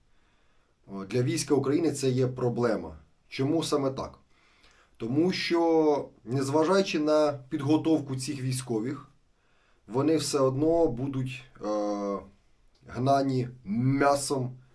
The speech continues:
на територію України, або ж вони будуть гнані м'ясом, е, на територію Курської області. Ці військові підуть в м'ясні штурми, це стовідсотково. І незважаючи на їхні навички,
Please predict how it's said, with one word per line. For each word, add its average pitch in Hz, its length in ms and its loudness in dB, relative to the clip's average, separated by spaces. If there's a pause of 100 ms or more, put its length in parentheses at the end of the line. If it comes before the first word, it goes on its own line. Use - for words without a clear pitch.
(460)
на 127 220 4
територію 147 540 2
України, 127 580 -4 (540)
або 120 320 0
ж 135 120 -2
вони 139 300 0
будуть 127 300 -4
гнані 127 420 0
м'ясом, 127 720 0
е, - 40 -8 (600)
на 123 300 2
територію 120 600 0
Курської 110 440 -4
області. - 380 -8 (1300)
Ці 185 220 0
військові 170 500 2
підуть 127 400 -4
в 123 60 -2
м'ясні 127 340 2
штурми, 101 360 -8
це - 140 -12
стовідсотково. 127 840 -4 (760)
І 151 140 6
незважаючи 160 600 4
на 143 80 0
їхні 139 220 -4
навички, 151 720 4